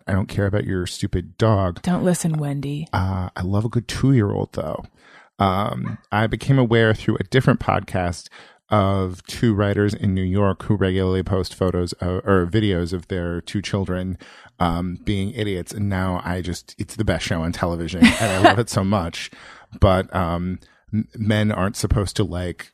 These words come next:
Speaker 1: children. We are
Speaker 2: Right.
Speaker 1: supposed to be cruel to them,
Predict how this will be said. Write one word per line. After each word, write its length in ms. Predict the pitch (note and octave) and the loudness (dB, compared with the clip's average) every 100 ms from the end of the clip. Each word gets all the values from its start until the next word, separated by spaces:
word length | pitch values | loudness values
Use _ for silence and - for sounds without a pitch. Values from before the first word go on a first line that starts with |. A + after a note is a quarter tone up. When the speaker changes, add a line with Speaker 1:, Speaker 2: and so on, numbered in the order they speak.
| _ | _
Speaker 1:
children. 640 | - E2+ F2+ F2+ G#3 G#3+ - - | 0 0 0 4 8 8 4 0
We 120 | F#3+ | 4
are 60 | |
Speaker 2:
Right. 200 | F#3 D#3+ | 6 6
Speaker 1:
supposed 260 | D3+ G#2 - | 6 2 2
to 120 | G#2+ | -2
be 160 | E2+ G#2 | 0 -4
cruel 360 | - G#2+ G#2 | -2 -2 -2
to 180 | - D3 | 4 6
them, 360 | E3+ F3 F#3+ | 8 6 6